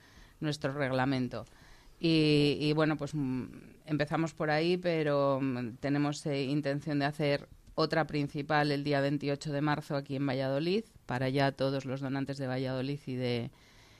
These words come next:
y del resto de la provincia. En abril haremos la asamblea con lectura de informes y tal. En junio, em, aprovechando que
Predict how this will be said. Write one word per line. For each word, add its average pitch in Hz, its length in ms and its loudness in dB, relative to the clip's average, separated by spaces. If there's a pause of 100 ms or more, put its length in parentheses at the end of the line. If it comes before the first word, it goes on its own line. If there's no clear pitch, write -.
(140)
y 156 140 -2
del 139 180 4
resto 143 320 -2
de 143 160 2
la 139 140 0
provincia. 180 760 -2 (540)
En 156 500 4
abril 165 400 2
haremos 156 440 0
la 147 180 0
asamblea 151 720 0
con 151 140 -4
lectura 147 460 -2
de 143 340 -2
informes 196 920 -2
y 143 140 -4
tal. 190 320 0 (120)
En 165 420 6
junio, 202 760 2 (300)
em, 147 960 2
aprovechando 160 960 2
que 175 600 4